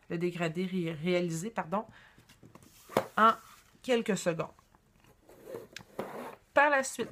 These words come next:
on va venir prendre notre pochoir. Et l'avantage, ben, des pans de pastel, c'est qu'il n'y a rien à faire sécher, donc on peut poursuivre tout de suite. Ce que je vais venir faire, c'est que je vais venir,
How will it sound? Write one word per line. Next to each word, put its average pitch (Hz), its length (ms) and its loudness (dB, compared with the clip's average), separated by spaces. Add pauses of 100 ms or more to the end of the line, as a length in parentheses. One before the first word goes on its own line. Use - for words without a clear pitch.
(120)
on 196 40 0
va 190 100 -2
venir 190 260 -2
prendre 214 320 -4
notre 180 160 -2
pochoir. 190 840 0 (760)
Et 190 80 -2
l'avantage, 190 760 4
ben, 165 120 -4
des 160 100 -8
pans 170 140 -2
de 170 40 -6
pastel, 254 400 -6
c'est 175 140 -10
qu'il 175 140 -6
n'y 170 60 -4
a 165 40 -4
rien 220 200 -6
à 247 40 -8
faire 185 240 -2
sécher, 180 340 -10
donc 254 220 -8
on 175 40 0
peut 226 160 -6
poursuivre 233 540 -8
tout 196 140 -10
de - 80 -12
suite. 349 220 -6 (2000)
Ce - 120 -20
que 190 120 -6
je 170 100 -4
vais 180 100 0
venir 170 280 -2
faire, 247 320 -2
c'est - 160 -12
que 196 140 -6
je 170 180 -6
vais 175 80 0
venir, 202 540 -2